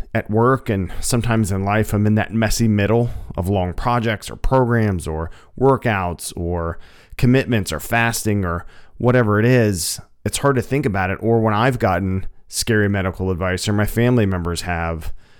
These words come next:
to think about what, what has come from or what can come from that instead of being dragged down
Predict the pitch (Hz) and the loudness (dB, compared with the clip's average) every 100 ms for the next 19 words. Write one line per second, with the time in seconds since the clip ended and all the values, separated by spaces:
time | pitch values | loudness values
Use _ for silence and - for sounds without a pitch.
0 | - - - 110 120 110 107 101 110 120 | -20 -10 -4 0 0 0 2 2 2 0
1 | - - - 117 139 143 - - 139 135 | 0 -14 -2 2 4 2 0 -2 0 0
2 | - 104 98 92 101 127 - 127 127 117 | 2 2 2 2 2 0 0 2 4 4
3 | 131 131 - 87 87 82 85 - - 101 | 2 0 0 -2 0 -2 -4 -8 -4 -2
4 | - - 117 107 107 101 98 101 107 110 | 0 2 2 2 2 0 0 2 2 2
5 | 101 110 107 107 110 | 2 2 4 4 2